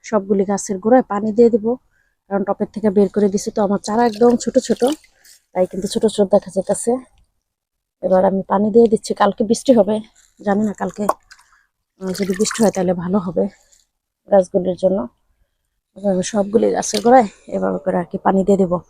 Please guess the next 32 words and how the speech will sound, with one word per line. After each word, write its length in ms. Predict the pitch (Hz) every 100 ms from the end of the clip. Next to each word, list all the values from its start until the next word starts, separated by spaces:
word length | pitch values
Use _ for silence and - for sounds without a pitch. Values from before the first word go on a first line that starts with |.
| _ _ _ _ -
তো 20 | 254
আজকের 280 | 233 285 269
মতো 160 | 269 269
এ 80 |
পর্যন্তই, 520 | 262 254 233 240 269 277
ভালো 240 | 220 208
থাকেন 280 | - 220 202
সবাই, 340 | - 202 226 269 - _
দোয়া 200 | 202 196
রাখবেন 280 | 202 185 208
আমার 200 | 196 190
জন্য। 220 | 180 202 220 254 - - _ _ _ 190
আর 120 | 185
ভিডিওটা 400 | 196 208 220 226
কেমন 260 | 233 214 214
লাগলো 240 | 214 226 254 - - _ _
জানাবেন। 420 | 208 202 214 254 277 - _ _ _ _ _ _ _ _
আর 100 | 220 214
আপনারা 360 | 202 240 233
কিভাবে 400 | 233 226 220 220 233
লাউ 180 | 226 214
চারা 280 | - 214 214 202 _ -
রোপণ 280 | 214 214 233
করেন, 280 | 233 208 220 269 _ _
আমার 200 | 202 202 196
জন্য 160 | 208 202
যদি 200 | 202 208 -
কোনো 180 | 214 208
উপদেশ 300 | 214 214 202
থাকে 260 | - 208 254 247
তাহলে 220 | 214 202
আপনারা 320 | 196 202 202